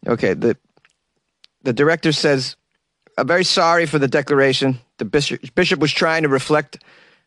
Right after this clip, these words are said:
I should probably do, like, an impression of, uh, Alessandro Paolino. And I'm very sorry for the declaration that the bishop was trying to reflect on the greater meaning of a Christmas.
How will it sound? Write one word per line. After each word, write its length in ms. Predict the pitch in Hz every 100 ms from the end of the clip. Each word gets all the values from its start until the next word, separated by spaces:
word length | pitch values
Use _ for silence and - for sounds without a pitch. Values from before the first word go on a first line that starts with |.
| _
I 60 | -
should 140 | 120
probably 180 | - 98
do, 200 | - 92
like, 200 | - 92
an 100 | 67
impression 440 | 98 - 92 - 82
of, 280 | 78 - _ _ _ _ _ _ _ _ _ _ -
uh, 200 | - - - -
Alessandro 480 | 104 92 95 95 95
Paolino. 560 | - 95 101 95 92 - _ _ - - -
And 100 | 240
I'm 80 | 254
very 180 | 269 254
sorry 520 | 294 185 139 127 175
for 120 | 202
the 100 | 233
declaration 840 | 233 233 285 285 269 214 196 202
that 160 | 208 208
the 80 | 220
bishop 400 | 214 277 - 160
was 160 | 180
trying 360 | - 202 165 165
to 100 | 180
reflect 520 | 185 196 233 190 - - - - 175
on 120 | 240
the 80 | 285
greater 300 | 302 320 339
meaning 320 | 359 339 320
of 60 | 330
a 80 | 349
Christmas. 720 | 381 - 165 151 120 - -